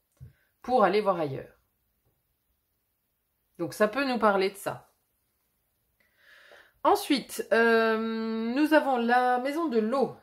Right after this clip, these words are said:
avec la première maison qui est celle, euh, du Cancer, qui représente le foyer, la vie intime, la maison, la famille, les racines. Ici, on a encore du bâton. On a encore du bâton et c'est le huit de bâton. Le huit de bâton, c'est une carte très dynamique qui nous parle de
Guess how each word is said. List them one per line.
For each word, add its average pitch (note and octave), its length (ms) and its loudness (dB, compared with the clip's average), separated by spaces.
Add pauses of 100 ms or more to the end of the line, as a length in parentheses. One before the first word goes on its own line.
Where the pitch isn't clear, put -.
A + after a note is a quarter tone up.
(540)
avec G3 360 -2
la D#3+ 140 -6
première G#3+ 340 -6
maison G3+ 400 -8
qui G#3 300 -8
est F3 60 -2
celle, G3 540 -6
euh, D#3 200 -6
du D3 200 -16
Cancer, F3+ 800 -2
qui - 140 -16
représente D#3 500 -8
le G3 140 -6
foyer, F3 420 -6
la C#3+ 140 -6
vie F#3 160 -8
intime, G3 400 -8
la C#3+ 80 -8
maison, G3 400 -6
la F3+ 120 -4
famille, F3+ 320 -6
les E3+ 120 -4
racines. C3+ 520 -6 (640)
Ici, C4+ 600 0
on G3+ 180 0
a G#3+ 80 4
encore G3 500 2
du E3+ 100 -6
bâton. C#3 380 -4 (100)
On D3 140 -12
a F3 80 -8
encore G3 280 -4
du D#3+ 100 -12
bâton E3+ 280 -8
et A#3+ 60 -6
c'est G3+ 140 -10
le F3+ 80 -2
huit F#3 280 -6
de E3 120 -2
bâton. C3+ 360 -6
Le C#3 100 -8
huit G3+ 120 -6
de F#3+ 140 -2
bâton, F3+ 280 -2
c'est G#3+ 140 -6
une E3+ 80 -4
carte G#3+ 300 -4
très A3 260 0
dynamique E3+ 800 -4
qui G#3 140 -10
nous G3 160 -6
parle G#3+ 400 0
de G3+ 260 0